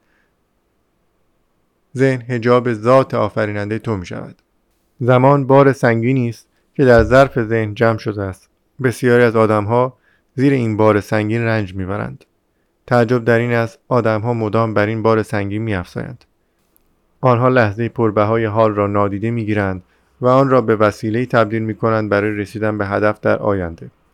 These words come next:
هدفی که فقط در ذهن وجود دارد، نه در واقعیت. تلمبار کردن زمان در ذهن جمعی و فردی مقدار زیادی از درد و رنج‌های گذشته را در آدم‌ها نگه می‌دارد.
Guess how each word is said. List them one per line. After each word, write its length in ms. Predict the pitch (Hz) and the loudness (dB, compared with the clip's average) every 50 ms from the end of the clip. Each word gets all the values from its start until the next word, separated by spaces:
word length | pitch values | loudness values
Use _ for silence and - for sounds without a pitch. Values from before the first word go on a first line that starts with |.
| _ _ - | _ _ -2
هدفی 320 | 123 117 110 110 104 - 104 | 0 2 2 2 2 0 -4
که 100 | - 107 | -8 -6
فقط 360 | - - 107 101 107 107 101 | -2 -2 0 2 2 2 2
در 180 | 104 101 98 | 2 0 0
ذهن 260 | 95 92 101 98 90 90 | 0 0 -2 -4 -4 -6
وجود 260 | 92 90 95 90 - | -10 -10 -10 -10 -8
دارد، 260 | - - 104 - - _ _ _ _ _ _ _ _ _ - | -8 -8 -8 -10 -14 _ _ _ _ _ _ _ _ _ -2
نه 100 | 170 165 | 2 4
در 140 | 135 113 98 | 4 4 4
واقعیت. 420 | 92 95 92 90 101 101 - - - _ _ _ _ _ _ _ | 2 2 -2 -2 -4 -8 -8 -10 -14 _ _ _ _ _ _ _
تلمبار 420 | - 135 120 117 113 113 113 110 110 | 2 2 4 4 4 4 4 2 2
کردن 460 | - 120 110 104 107 110 117 117 107 | 2 2 2 2 2 0 -2 -2 -2
زمان 300 | 101 98 98 104 104 104 | -2 -2 -2 -2 -2 -2
در 180 | 98 98 95 | 0 -2 -2
ذهن 300 | 92 90 107 113 113 110 - _ _ _ _ _ _ _ _ _ _ _ _ - 123 113 | -2 -2 -2 -2 -2 -4 -8 _ _ _ _ _ _ _ _ _ _ _ _ -8 -6 -4
جمعی 360 | 98 110 104 98 95 101 104 107 | -2 0 0 0 0 0 -2 -4
و 40 | |
فردی 520 | 101 - 113 101 95 92 90 - - - - _ _ _ - | -4 -2 -2 -2 -2 -2 -6 -10 -16 -18 -18 _ _ _ -4
مقدار 380 | 127 117 110 110 120 120 120 113 | -4 -2 2 4 4 4 4 2
زیادی 260 | 107 113 113 113 117 | 0 0 0 2 2
از 160 | 117 110 101 | 0 0 2
درد 260 | 104 110 113 113 107 | 2 2 2 2 2
و 40 | 110 | 2
رنج‌های 320 | 104 104 101 95 - 120 113 | 0 0 -2 -2 -6 -6 -6
گذشته 440 | 107 110 104 104 101 92 - 113 | -4 -4 -2 -2 -2 -2 -2 -2
را 100 | 107 107 | -2 -2
در 180 | 101 98 101 98 | 0 -2 -2 -2
آدم‌ها 460 | - - 104 101 98 98 95 95 104 | -2 -4 -4 -2 -2 -4 -6 -6 -6
نگه 320 | 101 98 95 95 90 87 90 | -6 -6 -6 -6 -6 -8 -10
می‌دارد. 340 | - - 110 - - - | -10 -12 -12 -12 -12 -16